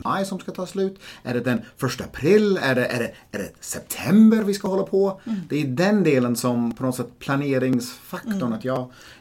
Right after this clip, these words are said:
Speaker 1: jag, jag, jag kan inte <laughs> planera
Speaker 2: Nej.
Speaker 1: just nu. Så, så jag tar det dag för dag, och det, det känns jobbigt på
Speaker 2: Ja.
Speaker 1: ett sätt.
Speaker 2: Nej, och vi är ovana vid att planera, att inte kunna planera.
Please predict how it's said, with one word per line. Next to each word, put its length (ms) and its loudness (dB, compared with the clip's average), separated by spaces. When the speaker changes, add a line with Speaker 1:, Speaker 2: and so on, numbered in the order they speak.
Speaker 1:
jag, 300 -4
jag, 260 -6
jag 160 -4
kan 80 6
inte 200 2
<laughs> 20 -12
planera 760 0
Speaker 2:
Nej. 160 -4
Speaker 1:
just 240 0
nu. 180 0
Så, 180 -8
så 180 -4
jag 160 -6
tar 120 -4
det 60 0
dag 280 0
för 160 0
dag, 260 0
och 60 -2
det, 220 -6
det 200 -4
känns 760 -8
jobbigt 520 -4
på 140 -6
Speaker 2:
Ja. 60 -6
Speaker 1:
ett 60 -10
sätt. 100 -12
Speaker 2:
Nej, 140 -6
och 160 -4
vi 80 -4
är 40 -4
ovana 640 -8
vid 200 -6
att 140 -10
planera, 380 -10
att 160 -8
inte 240 -4
kunna 220 -10
planera. 540 -14